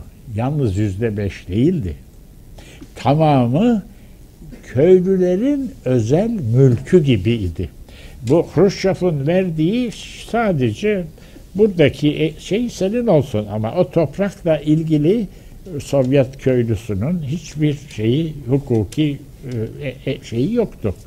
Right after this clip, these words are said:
imkanı yoktu. E,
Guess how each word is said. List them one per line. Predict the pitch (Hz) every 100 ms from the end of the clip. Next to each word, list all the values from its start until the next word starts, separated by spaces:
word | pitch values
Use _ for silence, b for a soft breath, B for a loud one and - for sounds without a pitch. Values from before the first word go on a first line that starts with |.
| B B B
imkanı | 110 - 120 107 131
yoktu. | 180 127 - - 82 - - - - B B B B B
E, | 135 117 117